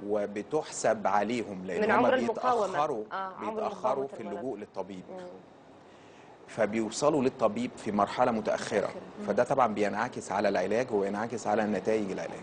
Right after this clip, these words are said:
Speaker 2: مهم. طيب، كيف نقدر يا دكتور ن-، ن-، يعني خلاص إحنا أصبنا، بس كيف الد-، المريض يقدر يكتشفها بدري، خاصة إذا كان في منطقة نائية، مش متعلم، وغالبية الناس هم للأسف اللي بيصابوا بمثل هذه الأمراض بتكون البيئة المحيطة غير مساعدة لأنه يكون بصحته وبكامل صحته؟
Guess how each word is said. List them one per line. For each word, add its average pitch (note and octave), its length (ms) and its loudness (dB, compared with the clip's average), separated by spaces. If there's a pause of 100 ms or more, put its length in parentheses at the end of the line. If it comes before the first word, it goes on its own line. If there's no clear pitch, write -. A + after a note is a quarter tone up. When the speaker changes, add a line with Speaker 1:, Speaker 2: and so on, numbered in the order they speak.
Speaker 2:
مهم. F#3 180 -8 (560)
طيب، A#3+ 160 6
كيف E4+ 220 2
نقدر C4 240 4
يا B3+ 60 6
دكتور C4 280 4
ن-، A#3 60 4
ن-، F#3 280 2 (380)
يعني F3+ 420 2
خلاص G3+ 360 2
إحنا G#3 380 2
أصبنا، A#3 420 2 (800)
بس - 100 -16
كيف C#4+ 200 2
الد-، A3+ 120 4
المريض A3+ 400 6
يقدر A3+ 160 0
يكتشفها B3+ 500 -2
بدري، G3 380 4
خاصة A3+ 360 -2
إذا A#3 240 4
كان B3 180 0
في A#3+ 80 -4
منطقة A#3+ 360 0
نائية، F3+ 420 2
مش G3 180 -6
متعلم، G#3+ 580 4 (260)
وغالبية C4 440 2
الناس C4 300 0
هم A#3+ 120 -2
للأسف A3+ 340 -4
اللي G#3 120 -2
بيصابوا A3+ 360 2
بمثل G#3 300 -4
هذه A3+ 140 4
الأمراض G#3 360 4 (320)
بتكون C#4 260 2
البيئة B3 280 6
المحيطة B3 380 0
غير B3+ 180 4
مساعدة A3 420 2
لأنه G#3+ 160 2
يكون A3 260 -2
بصحته G3+ 420 -8
وبكامل F3+ 320 -6
صحته؟ - 400 -8